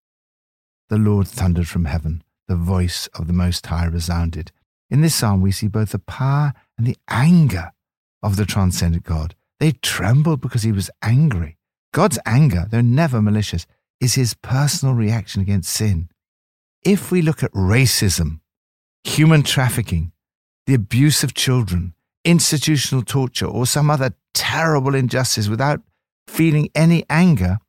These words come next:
we're failing to love. Indignation against evil is an essential element of goodness.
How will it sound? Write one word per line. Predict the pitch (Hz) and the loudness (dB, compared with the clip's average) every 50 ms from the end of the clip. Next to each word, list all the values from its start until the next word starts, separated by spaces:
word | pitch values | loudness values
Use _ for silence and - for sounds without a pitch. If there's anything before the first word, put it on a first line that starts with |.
| _ _ _ _ _ _ _ _ _ _ - | _ _ _ _ _ _ _ _ _ _ -2
we're | 151 165 151 | -2 -2 0
failing | - - 127 113 107 117 120 | 0 -2 0 0 2 2 0
to | 117 - 135 | 0 -2 -2
love. | 143 165 170 160 107 78 80 _ _ _ _ _ _ _ _ _ _ _ _ - | 0 0 2 0 0 -2 -6 _ _ _ _ _ _ _ _ _ _ _ _ 2
Indignation | 170 190 185 160 170 151 131 127 127 135 151 170 156 - - 120 110 | 4 4 4 4 4 4 4 4 4 4 4 4 2 0 0 0 0
against | 110 101 - 131 131 127 - - - - _ - | 0 0 0 0 0 0 -2 -4 -10 -10 _ 0
evil | 180 170 170 139 123 104 87 78 87 - _ _ _ _ _ _ _ _ - | 2 2 2 2 2 0 -2 -2 -6 -12 _ _ _ _ _ _ _ _ 0
is | 143 135 127 | 2 2 2
an | 135 | 2
essential | 139 127 - - - 180 180 175 - - - - - | 2 0 0 0 2 2 2 2 0 -4 -8 -6 -2
element | 120 127 143 139 123 113 113 | 0 2 2 2 2 2 0
of | 117 107 - _ - | -2 -6 -8 _ -2
goodness. | - 156 151 156 147 113 87 - - - - - | 0 0 2 2 2 2 0 -2 -4 -8 -10 -10